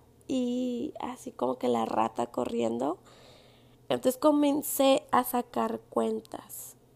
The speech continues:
y fue ahí donde descubrí que efectivamente, o sea, yo en mi mente dije, "Pues no te hagas tonta, estás embarazada, ¿no?". Yo para esto no me había dado cuenta ni siquiera que no me había bajado,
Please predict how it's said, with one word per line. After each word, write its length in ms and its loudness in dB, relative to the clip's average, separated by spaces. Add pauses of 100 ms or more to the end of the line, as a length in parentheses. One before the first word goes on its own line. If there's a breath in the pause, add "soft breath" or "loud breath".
(140)
y 180 2
fue 480 4
ahí 480 4 (120)
donde 340 -2
descubrí 800 -2 (360)
que 120 4
efectivamente, 1040 -2
o 40 -8
sea, 160 -2
yo 160 0
en 140 0
mi 120 -2
mente 380 0
dije, 480 -2 (560 soft breath)
"Pues 140 -10
no 160 0
te 120 -2
hagas 440 4
tonta, 380 8
estás 340 0
embarazada, 880 4
¿no?". 280 -2 (680 loud breath)
Yo 280 4
para 240 4
esto 240 0
no 120 2
me 100 2
había 180 4
dado 200 2
cuenta 340 -2
ni 140 -2
siquiera 400 0
que 180 -4
no 240 -2
me 120 0
había 220 2
bajado, 600 0